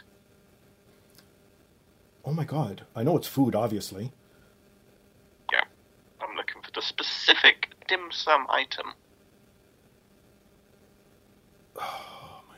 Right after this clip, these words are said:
Speaker 1: God. Is it a wonton?
Speaker 2: Say again?
Speaker 1: Wonton.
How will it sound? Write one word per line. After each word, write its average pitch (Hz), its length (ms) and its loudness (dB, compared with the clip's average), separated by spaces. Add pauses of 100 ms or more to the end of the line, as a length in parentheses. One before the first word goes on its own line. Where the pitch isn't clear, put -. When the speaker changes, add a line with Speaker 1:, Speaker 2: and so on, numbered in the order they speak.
Speaker 1:
God. - 580 -20
Is 104 60 -6
it 110 80 -2
a 104 40 -2
wonton? 131 580 0 (3000)
Speaker 2:
Say 123 260 8
again? 135 160 8 (360)
Speaker 1:
Wonton. 120 560 4